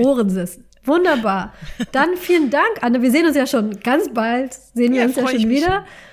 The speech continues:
Speaker 1: Und es hat mich sehr gefreut, dass du hier zu uns gekommen bist, um mit uns über Märchen zu reden und mit den, ähm, Märchen der heutigen Zeit geht es direkt in der nächsten Folge in zwei Wochen an dieser Stelle weiter. Ich bedanke mich fürs Zuhören und auch für eure Geduld während unserer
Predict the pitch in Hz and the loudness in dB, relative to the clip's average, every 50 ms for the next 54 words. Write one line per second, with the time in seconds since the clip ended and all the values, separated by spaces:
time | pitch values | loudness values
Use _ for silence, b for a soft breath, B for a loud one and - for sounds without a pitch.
0 | B B B B - 277 302 320 - 285 247 294 311 320 302 285 320 349 339 359 | B B B B -2 0 0 0 -2 -2 -2 -2 0 0 -2 -2 -2 -2 -2 -2
1 | 359 - 339 320 311 339 294 - - - - 302 311 302 - - 269 277 269 - | -2 0 0 0 0 0 -4 -6 -8 -6 -4 -2 -2 -2 -2 -4 -4 -4 -4 -6
2 | 285 - - 285 262 254 277 262 - 240 233 240 226 220 233 240 247 262 277 269 | -6 -4 -2 -2 0 0 -2 -2 -2 -4 -4 -2 -2 -4 -4 -6 -4 -4 -2 -2
3 | 254 254 294 302 381 359 - - 220 190 196 208 233 285 294 269 262 269 277 254 | 0 -2 -2 -2 -2 -4 -4 -4 -6 -6 -4 -4 -4 -4 -6 -4 -4 -4 -4 -4
4 | 262 254 240 - 220 214 220 220 220 202 202 214 220 220 220 220 220 220 226 214 | -4 -4 -4 -4 -4 -2 -2 -2 -4 -6 -6 -6 -6 -6 -4 -4 -4 -6 -6 -6
5 | 202 226 240 294 349 339 349 294 285 277 254 247 226 247 247 240 254 247 220 208 | -6 -2 -2 -2 -2 -2 -2 -2 -2 0 -2 -2 -2 -2 -2 -2 -4 -4 -6 -8
6 | 220 214 - 220 208 214 214 - 214 208 233 214 214 - - - 220 214 208 214 | -8 -8 -8 -8 -8 -8 -8 -8 -8 -8 -8 -10 -12 -14 -14 -10 -8 -6 -6 -6
7 | 277 285 - 254 233 240 226 220 262 302 302 - 277 240 - 220 220 214 220 202 | -8 -8 -8 -8 -6 -4 -4 -4 -4 -4 -6 -8 -12 -10 -8 -8 -6 -6 -6 -6
8 | 202 208 202 208 - - - - 220 214 269 302 349 311 277 285 285 302 254 240 | -6 -6 -6 -8 -10 -16 -12 -12 -6 -2 -2 -2 0 0 -2 -4 -4 -2 -2 -2
9 | 233 214 233 226 - 220 208 196 196 208 214 262 320 320 - 294 285 285 B B | -2 -2 -4 -6 -8 -10 -10 -10 -10 -10 -8 -8 -8 -8 -8 -8 -8 -8 B B
10 | B B B B B B - - - 240 226 294 320 349 359 349 359 320 330 311 | B B B B B B -18 -6 -4 -2 0 2 2 2 2 0 0 -2 -2 -2
11 | 320 - - 247 240 - - - 339 349 330 320 294 277 285 277 247 233 233 254 | -4 -6 -10 -10 -10 -10 -8 -6 -4 -2 0 0 2 2 2 0 0 -2 -2 -4
12 | - - 240 233 233 226 214 226 220 190 240 247 254 240 202 208 220 226 233 226 | -2 -2 -4 -4 -4 -4 -2 -2 -2 0 0 -2 -2 -2 -4 -4 -4 -2 -4 -4
13 | 240 226 220 233 226 202 214 196 202 214 208 208 202 | -6 -4 -2 -2 -2 -2 -2 -4 -4 -4 -2 -4 -4